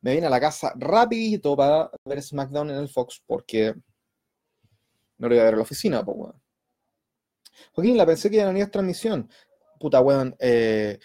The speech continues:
yo siempre digo, pretendo hacer esta weá todos los días, tipo siete y media de la tarde, pero a veces la cosa se pone un poquito difícil, decimos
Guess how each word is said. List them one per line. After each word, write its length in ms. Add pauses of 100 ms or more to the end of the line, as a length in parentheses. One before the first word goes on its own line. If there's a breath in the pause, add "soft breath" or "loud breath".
(120)
yo 80
siempre 340
digo, 320
pretendo 300
hacer 180
esta 220
weá 400 (100)
todos 180
los 140
días, 260
tipo 220
siete 280
y 20
media 160
de 80
la 80
tarde, 440 (580)
pero 240
a 40
veces 380
la 160
cosa 240
se 100
pone 160
un 120
poquito 260
difícil, 520
decimos 360